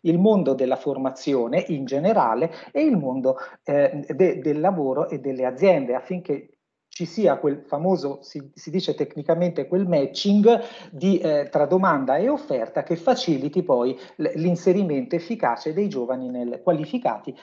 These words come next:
nel mondo del lavoro. Ehm, propongo alcuni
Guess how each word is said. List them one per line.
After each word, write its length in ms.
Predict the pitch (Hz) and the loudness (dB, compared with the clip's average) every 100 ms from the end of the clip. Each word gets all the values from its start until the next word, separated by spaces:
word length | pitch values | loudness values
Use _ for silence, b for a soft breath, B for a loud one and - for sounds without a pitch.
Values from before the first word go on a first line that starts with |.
| B | B
nel 200 | 175 175 | -2 -2
mondo 300 | 127 117 113 | -2 -6 -8
del 160 | 113 113 | -10 -10
lavoro. 500 | 110 113 123 131 - B B B B | -10 -12 -14 -14 -16 B B B B
Ehm, 800 | 190 190 185 185 185 175 165 165 - - 226 202 180 180 - 180 170 202 170 | 6 8 10 8 4 0 -6 -8 -12 -18 -20 -18 -18 -20 -18 -16 -14 -12 -4
propongo 560 | - 277 262 247 247 240 | -2 4 6 6 4 2
alcuni 560 | 196 202 226 247 226 | 2 -2 -2 -4 -4